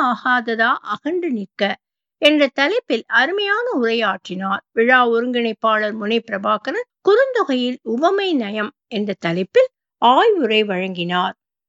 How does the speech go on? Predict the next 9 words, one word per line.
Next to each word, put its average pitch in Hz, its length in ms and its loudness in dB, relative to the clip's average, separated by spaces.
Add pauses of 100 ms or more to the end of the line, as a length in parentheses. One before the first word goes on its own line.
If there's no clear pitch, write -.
(180)
ஐந்தாவது 453 640 4
அமர்வு 240 480 0 (140)
முனைவர் 277 540 0
அரசு 359 400 0
செல்லையா 240 580 -2
தலைமையில் 196 560 -10 (520)
குறுந்தொகையின் 403 640 2
சிறப்பு 403 420 -2
பற்றி 214 320 -2